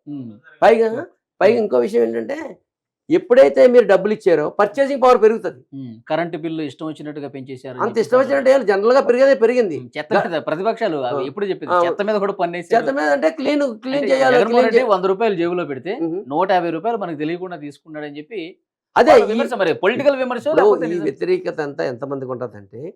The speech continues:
Speaker 2: కొంచెం
Speaker 1: మ్మ్.
Speaker 2: ఎడ్యుకేటెడ్ పర్సెంటేజ్ పీపుల్ ఉంటాది.
Speaker 1: మ్మ్.
Speaker 2: కానీ మళ్ళీ వాళ్ళు కూడా ఆలోచిస్తారు, మనం క్లీన్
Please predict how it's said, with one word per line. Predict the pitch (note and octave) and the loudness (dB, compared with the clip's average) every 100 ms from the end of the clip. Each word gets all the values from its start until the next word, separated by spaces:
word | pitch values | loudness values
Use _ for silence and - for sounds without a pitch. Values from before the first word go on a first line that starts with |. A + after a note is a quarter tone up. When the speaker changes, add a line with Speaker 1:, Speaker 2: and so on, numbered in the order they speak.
| - | -8
Speaker 2:
కొంచెం | D#3+ E3+ | -6 -6
Speaker 1:
మ్మ్. | D3+ | -8
Speaker 2:
ఎడ్యుకేటెడ్ | C#3 D#3+ D#3+ D3 A2+ | -6 -4 -4 -4 -8
పర్సెంటేజ్ | B2+ C3 A#2+ A#2+ B2+ | -8 -8 -10 -12 -8
పీపుల్ | D3+ D3+ E3 | -8 -4 -2
ఉంటాది. | D3+ C3+ C#3+ G2 _ | -2 -2 -6 -8 _
Speaker 1:
మ్మ్. | D3 B2+ G#2+ - | -16 -16 -12 -2
Speaker 2:
కానీ | A#3+ | 2
మళ్ళీ | A3+ A#3 | 4 6
వాళ్ళు | A3+ G#3 A#3+ | 8 10 8
కూడా | C4 C4+ | 6 8
ఆలోచిస్తారు, | B3+ B3 A#3 E3+ - _ _ _ _ - | 8 6 2 2 -2 _ _ _ _ -2
మనం | F#3+ G3 | 2 2
క్లీన్ | E3 F#3+ G#3+ | 0 0 4